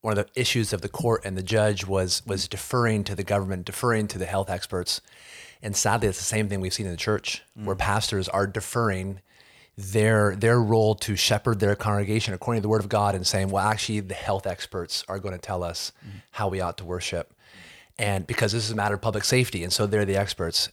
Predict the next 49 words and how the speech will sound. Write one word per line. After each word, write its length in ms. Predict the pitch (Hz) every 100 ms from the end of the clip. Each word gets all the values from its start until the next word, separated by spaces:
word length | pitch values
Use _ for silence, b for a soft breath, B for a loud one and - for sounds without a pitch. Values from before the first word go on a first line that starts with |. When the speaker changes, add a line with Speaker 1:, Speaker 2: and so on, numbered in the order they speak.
| _
Speaker 1:
But 80 | -
when 140 | 110 101
you 60 |
read 160 | 110 104
the 60 |
preamble 540 | 101 139 131 95 95 95
to 80 | 98
Bill 180 | 104
C 160 | 92 92
six, 540 | - 120 - - - - -
it 100 | -
says 220 | - 98
that 160 | 85 -
conversion 340 | 107 110 101
therapy 600 | - 131 151 - 95 95 B B B
needs 280 | 120 123 -
to 60 |
be 280 | 104 107 98 - b b b
legislated 600 | 113 110 123 120 117 104
and, 160 | - 104
and, 160 | 104 101
and 180 | 101 - _
added 240 | 110 131 120
to 60 |
the 80 | 117
criminal 260 | - 117 104
code 380 | 135 123 113 - B B _ -
because 280 | 120 117 110
of 80 | 104
a 20 |
matter 200 | 98 98
of 80 | 92
public 260 | 107 -
safety. 400 | - 98 - 71 - 113
Speaker 2:
Mm-hmm. 240 | 101 95
Speaker 1:
They're 100 | 117
using 280 | 104 113 104
the 80 | 92
same 500 | - 123 120 120 107
Speaker 2:
Mm-hmm. 80 | 104
Speaker 1:
tool. 640 | 101 139 104 90 104 120 B B
Speaker 2:
Mm-hmm. 100 | 104 95 98
Speaker 1:
And 160 | 117
so 180 | - 110
how 220 | 104 120
is 80 | 120
a 40 |
pastor 300 | - 117 110
then 300 | 110 110 104